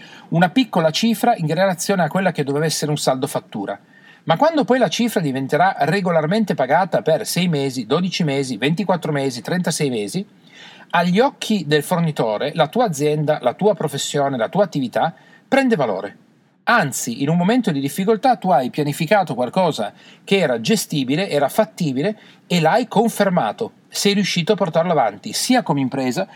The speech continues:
che come professionista. Questo nel rating di fiducia con i fornitori ti fa salire tantissimo di livello. Perché?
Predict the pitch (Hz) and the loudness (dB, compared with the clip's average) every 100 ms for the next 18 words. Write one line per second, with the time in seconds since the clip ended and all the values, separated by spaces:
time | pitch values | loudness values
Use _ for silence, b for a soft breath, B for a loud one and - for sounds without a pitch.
0 | B B - 165 185 185 143 127 120 123 | B B -4 0 2 0 -2 -4 -6 -6
1 | 107 - - - _ _ _ _ - 294 | -6 -8 -14 -20 _ _ _ _ 0 2
2 | 254 196 165 233 277 226 170 156 165 151 | 2 2 2 2 2 0 0 0 -2 0
3 | 208 151 117 104 - _ - 208 196 151 | 0 0 -2 -4 -8 _ 0 2 2 0
4 | 135 131 170 214 247 180 160 160 139 - | -2 -2 2 2 0 -2 0 0 0 0
5 | 151 208 226 170 151 139 190 180 196 165 | 0 2 0 0 -2 0 -2 -2 0 0
6 | 143 127 110 104 101 107 - 104 | -2 -2 -2 -4 -2 0 0 -4